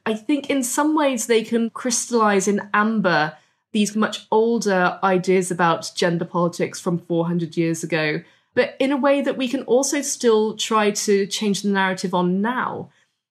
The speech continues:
When I was working on my book and thinking about acts of kneeling as something that was gendered or an act of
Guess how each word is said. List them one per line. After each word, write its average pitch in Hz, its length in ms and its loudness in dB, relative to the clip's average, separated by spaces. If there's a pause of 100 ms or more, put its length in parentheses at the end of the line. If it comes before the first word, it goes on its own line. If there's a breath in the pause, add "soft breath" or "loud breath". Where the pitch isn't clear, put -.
(320)
When 254 220 4
I 285 100 6
was 262 160 2
working 240 380 0
on 233 60 2
my 202 100 2
book 180 260 -2
and 190 240 0
thinking 214 400 -2
about 185 360 2
acts - 320 -2
of 185 120 -2
kneeling 185 720 0
as 175 320 0
something 185 440 -2
that 170 180 -2
was 170 340 -2
gendered 254 560 2
or 180 340 0
an 185 220 -2
act - 320 -2
of 175 220 -2